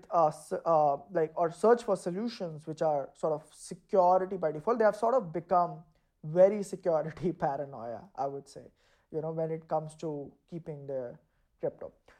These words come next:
coming to your say, uh, the next point, which is around crypto investing.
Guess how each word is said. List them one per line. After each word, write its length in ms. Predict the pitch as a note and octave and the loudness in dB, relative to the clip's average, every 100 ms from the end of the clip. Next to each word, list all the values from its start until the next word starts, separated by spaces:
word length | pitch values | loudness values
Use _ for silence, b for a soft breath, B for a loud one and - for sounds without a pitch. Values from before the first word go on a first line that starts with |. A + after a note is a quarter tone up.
| b | b
coming 260 | G#3 A#3 E4 | 4 4 4
to 60 | E4 | 2
your 140 | A#3 | 2
say, 220 | F#3 G3+ G#3 | 4 -2 2
uh, 280 | E3+ D#3 C#3 | 2 2 0
the 140 | D#3 | -2
next 280 | G#3 C4 - | -4 -4 -2
point, 260 | G3 F3+ F3 | 0 0 -2
which 140 | F#3 | -6
is 140 | F#3+ | -2
around 360 | F#3 E3 E3 D#3+ - | 2 2 0 -4 -6
crypto 460 | - - G3 F3+ E3+ | -6 -4 0 0 -2
investing. 540 | D#3 D3+ D3 - C4 | -6 -6 -4 -4 -6